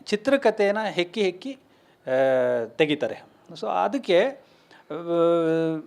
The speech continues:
ದುನಿಯಾ ವಿಜಿಗೆ ಸೂರ್ಯ ಅವ್ರದ್ದೊಂದು, ಆ, ವರ್ಚಸ್ಸು, ಒಂದು, ಆ, ಕೆಪಾಸಿಟಿ ಗೊತ್ತಿತ್ತು. So ದುನಿಯಾ ಚಿತ್ರ ಮಾಡೋಕ್ಕೆ ಮುಂಚೆ, ಆ,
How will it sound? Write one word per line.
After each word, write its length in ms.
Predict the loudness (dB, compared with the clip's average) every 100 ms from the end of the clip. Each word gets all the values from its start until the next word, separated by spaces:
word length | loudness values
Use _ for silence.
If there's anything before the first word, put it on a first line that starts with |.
| -16 _ _ _ -4
ದುನಿಯಾ 320 | 2 6 6
ವಿಜಿಗೆ 640 | 6 2 0 0 2 4 2 0 -4 -4 -4 -4
ಸೂರ್ಯ 400 | 0 2 6 8
ಅವ್ರದ್ದೊಂದು, 960 | 8 4 0 -2 0 2 2 0 -4
ಆ, 380 | -8 _ -6 0 2 2 -2 -6 -8 -10 -12 -14 _ 2
ವರ್ಚಸ್ಸು, 520 | 2 4 4 6 6
ಒಂದು, 560 | 6 4 2 2 2
ಆ, 520 | 0 -6 _ _ _ 6 8 8 6 2
ಕೆಪಾಸಿಟಿ 520 | 2 6 8 6 2 2
ಗೊತ್ತಿತ್ತು. 380 | 0 0 -8 -16 _ _ _ _ _ _ _ -18 -18 -8
So 160 | -6 -2
ದುನಿಯಾ 280 | 2 4 4
ಚಿತ್ರ 360 | 2 2 4
ಮಾಡೋಕ್ಕೆ 360 | 4 4 2 -2
ಮುಂಚೆ, 720 | -8 -2 2 2 0 -6 -12 _ _ _ _ _
ಆ, 380 | -4 -2 0 0